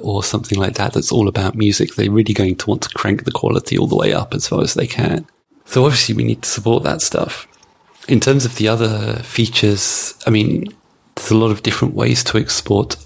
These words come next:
other stuff. <laughs> So, for example, you can export each track independently if you did want to do some processing elsewhere.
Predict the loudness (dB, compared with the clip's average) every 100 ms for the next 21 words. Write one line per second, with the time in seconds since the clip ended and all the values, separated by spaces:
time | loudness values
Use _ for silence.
0 | -4 -2 0 0 -2 -2 -2 -2 -4 -10
1 | -12 -10 -2 0 2 2 0 -2 -2 -2
2 | 0 0 0 2 2 2 0 2 2 0
3 | -6 -2 -2 0 0 0 -2 -4 -2 -2
4 | 0 -2 0 0 0 -2 0 0 0 0
5 | 0 0 0 -2 -2 0 -2 0 -2 0
6 | 0 0 0 0 2 2 0 -2 -2 -2
7 | -6 -4 -4 -2 -2 -4 -2 0 0 -2
8 | -2 0 0 -4